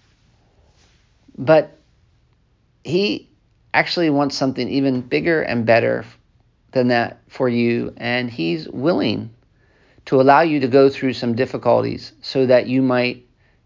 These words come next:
experience what matters most. And that's not just being happy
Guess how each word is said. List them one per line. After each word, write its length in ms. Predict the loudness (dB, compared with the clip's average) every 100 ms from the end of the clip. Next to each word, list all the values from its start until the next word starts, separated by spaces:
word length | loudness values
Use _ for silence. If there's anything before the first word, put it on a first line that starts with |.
| _
experience 840 | -12 -10 -2 0 2 0 -4 -14 -20 _ _ _ _ _
what 200 | -2 0
matters 460 | 2 2 2 -2 -4
most. 520 | -4 -6 -10 -20 -20 _ _ _ _ _ _ _ _ _ _ _ _ _ _ _ -6
And 140 | 2
that's 200 | 2 2
not 140 | -2 -2
just 220 | -6 -4
being 200 | -2 -2
happy 520 | 0 0 0 -6